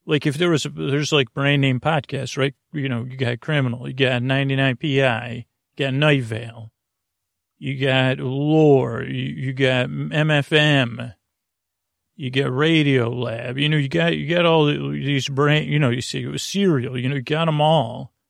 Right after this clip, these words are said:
and more, of course, to the other ones, the gr-, other great ones that I'm forgetting.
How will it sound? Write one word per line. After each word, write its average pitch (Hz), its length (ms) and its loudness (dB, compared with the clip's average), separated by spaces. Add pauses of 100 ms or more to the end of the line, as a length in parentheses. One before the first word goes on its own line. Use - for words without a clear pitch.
(240)
and 147 200 0
more, 135 400 4
of 135 200 -12
course, 156 340 0
to - 80 -6
the 127 180 -6
other 139 180 0
ones, 117 280 -6
the 135 100 -8
gr-, 135 180 -6
other 139 300 0
great 120 260 -4
ones 123 300 -6
that 139 100 -8
I'm 123 100 -6
forgetting. 131 800 -2